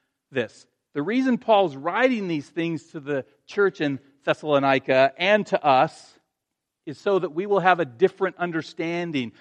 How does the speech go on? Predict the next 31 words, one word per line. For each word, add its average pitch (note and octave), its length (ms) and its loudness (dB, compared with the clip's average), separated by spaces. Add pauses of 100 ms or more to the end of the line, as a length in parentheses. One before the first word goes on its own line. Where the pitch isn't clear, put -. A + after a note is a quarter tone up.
(140)
a C#3 80 2
different F3 340 -4
response D#3+ 880 -4 (420)
from F3+ 160 0
the D#3+ 80 2
world D3+ 600 2 (540)
to D#3 100 -8
death. A#2+ 560 -2
Paul F3+ 220 4
makes G#3 220 0
it D#3+ 140 -6
clear F#3+ 400 2
that D#3 160 -2
the C3+ 80 -6
dead F3+ 480 2
are E3+ 160 0
resurrected F3 960 0 (580)
and D3 160 -2
the D3+ 80 0
living F3 400 -2
are D3 120 0
caught C#3+ 400 -2
up. A2+ 300 -2 (640)
No C#3 260 0
one's E3+ 280 -2
left C#3+ 280 -2
out. G#2+ 340 -6 (720)
All G3 280 6
those G#3 460 6
who F#3+ 160 -4
were, G#3+ 640 6